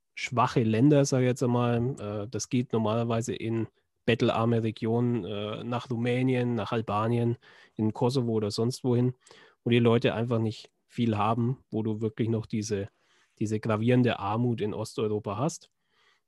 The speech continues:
Die Johanniter, ähm, fahren Geschenke, die aus der Bevölkerung kommen, äh,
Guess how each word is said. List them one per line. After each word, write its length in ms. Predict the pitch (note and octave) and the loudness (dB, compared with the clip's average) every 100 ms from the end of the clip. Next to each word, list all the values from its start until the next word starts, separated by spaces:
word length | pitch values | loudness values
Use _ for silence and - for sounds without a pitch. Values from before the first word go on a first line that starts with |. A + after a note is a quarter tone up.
| - | -2
Die 60 | B2+ | 4
Johanniter, 760 | C3 C3 B2+ D3+ E3 D3 D3 _ - | 6 8 6 4 4 2 0 _ -4
ähm, 540 | A#2 A#2 A2+ A2+ A2+ _ _ _ _ _ _ _ - | -2 0 0 -2 -4 _ _ _ _ _ _ _ -20
fahren 520 | - C3+ A2+ A#2 B2+ - - | -4 0 0 -2 -4 -10 -6
Geschenke, 520 | B2+ - B2+ D3+ D3 | -4 0 2 4 4
die 200 | C#3+ C3 | 2 2
aus 140 | A#2 A#2+ | 2 0
der 120 | A#2 | -6
Bevölkerung 680 | - A#2 A#2 A#2 A#2 G#2 G#2+ | -6 -6 -2 -2 -2 -4 0
kommen, 380 | D3 D#3 E3 _ _ _ _ _ - | 4 4 2 _ _ _ _ _ -6
äh, 380 | A2+ A2 A2 | -2 0 -2